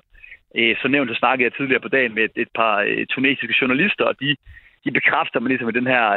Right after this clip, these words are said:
øh, den her pointe i, at, jamen, atmosfæren er ikke sådan i Tunesien lige nu, at man går ud og forventer et stort V M.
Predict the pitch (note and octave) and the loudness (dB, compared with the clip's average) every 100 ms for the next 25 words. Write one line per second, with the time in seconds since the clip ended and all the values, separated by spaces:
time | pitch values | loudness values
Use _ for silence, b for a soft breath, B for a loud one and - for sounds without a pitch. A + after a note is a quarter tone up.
0 | A2 A2+ A2 - A#2+ B2 - B2+ C#3+ B2+ | 2 0 -2 -2 0 0 0 -2 0 -2
1 | A#2+ G#2+ - b b - A2 A#2 A2 - | 0 -2 -4 b b -6 -4 -4 -6 -6
2 | B2+ C3+ - C3+ D#3+ D#3+ C#3+ D#3 D#3+ C3+ | -2 -2 0 0 0 0 0 0 0 -2
3 | C3 A#2+ C#3 D3 - C3 C3+ A#2 A#2+ A2 | -2 -6 -4 -4 -4 -2 0 0 0 0
4 | C#3 - B2 C3+ C3+ A2 G#2+ - C3 G#2+ | -2 -2 -4 -4 -2 -4 -4 -2 -2 0
5 | C3 G#2+ | -2 -4